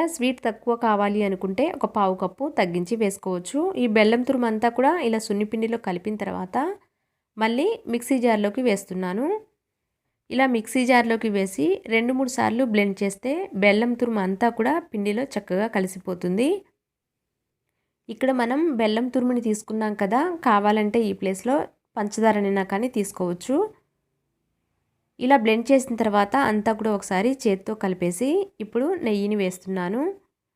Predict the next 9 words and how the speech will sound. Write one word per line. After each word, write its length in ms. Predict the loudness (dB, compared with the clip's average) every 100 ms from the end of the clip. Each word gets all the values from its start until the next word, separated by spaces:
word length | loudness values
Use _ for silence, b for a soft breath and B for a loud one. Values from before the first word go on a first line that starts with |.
| _ _ _ _ _
ఇక్కడ 260 | -12 0 2
నేను 260 | 2 2 2 0
మినపప్పుని 640 | 0 0 0 0 -2 -2 -2
ఏ 80 | -2
కప్పుతో 340 | -2 -4 -2 0
అయితే 220 | 0 -2
కొలిచానో 520 | -2 -4 -2 -2 0 0 0
అదే 220 | 0 0
కప్పుతో 400 | 0 -4 -2 0